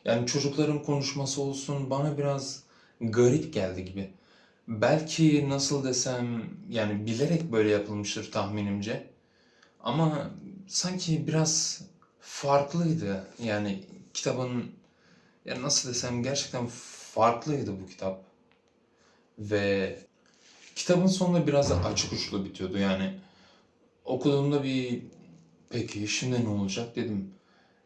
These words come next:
Yani kitabın sonu bilerek yine öyle bırakılmış tabii ki. Sonuçta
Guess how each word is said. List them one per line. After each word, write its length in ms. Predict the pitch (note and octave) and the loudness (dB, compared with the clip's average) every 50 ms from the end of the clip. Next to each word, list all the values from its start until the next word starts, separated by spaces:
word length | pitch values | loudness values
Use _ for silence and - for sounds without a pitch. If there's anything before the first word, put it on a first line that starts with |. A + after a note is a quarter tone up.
| _ B2 | _ -6
Yani 540 | A#2+ A#2 A2+ A#2 A#2+ B2 B2+ B2 A#2+ - - - - - - - - - | -2 0 2 2 2 0 -2 -2 -4 -6 -6 -10 -14 -16 -18 -20 -12 -10
kitabın 280 | - - D#3 D3 C#3+ E3 | -2 0 2 2 4 2
sonu 360 | D#3+ - E3 D#3+ D#3 C#3+ C3 | 2 2 4 4 4 4 2
bilerek 580 | C#3+ C3+ C#3+ C#3+ C#3+ C#3 - - - - - - - | 2 2 4 4 2 0 -2 -6 -10 -12 -12 -8 -6
yine 300 | A2+ G#2+ G#2+ G2+ G2 G2 | -4 -2 -2 -2 -2 -2
öyle 280 | G#2 G#2 G#2 G#2 G2 | 0 0 0 0 0
bırakılmış 500 | G2 F#2+ F#2 F#2 F#2+ F#2 F2+ F2 - - | -2 -4 -4 -6 -8 -10 -10 -10 -10 -10
tabii 320 | - G2 F#2 E2+ F#2+ F2 - | -8 -8 -8 -6 -8 -10 -10
ki. 180 | - A2 A2 - | -8 -8 -8 -8
Sonuçta 600 | - - G2+ G2+ F#2+ - - G#2+ G#2 G#2 G2 | -8 -6 -6 -6 -6 -8 -8 -8 -8 -8 -10